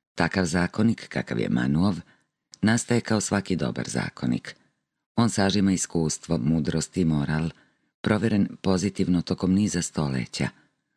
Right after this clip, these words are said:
On zaključuje i više ništa ne dodaje. Pretpostavka za ovakvu vrstu kodifikacije jeste uvid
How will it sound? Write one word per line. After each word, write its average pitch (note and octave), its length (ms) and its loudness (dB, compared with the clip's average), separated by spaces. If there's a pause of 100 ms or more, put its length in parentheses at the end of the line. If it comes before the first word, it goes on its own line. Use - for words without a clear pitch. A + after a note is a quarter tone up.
(140)
On A2+ 100 4
zaključuje G#2+ 640 0
i F#2+ 40 4
više F#2 280 0
ništa D#2+ 380 0
ne A#1+ 140 -2
dodaje. G1+ 500 -4 (920)
Pretpostavka A2 640 0
za G2+ 140 2
ovakvu F#2+ 320 0
vrstu F2 380 -2
kodifikacije D2+ 1040 -2
jeste D#2 380 -2
uvid E2 420 0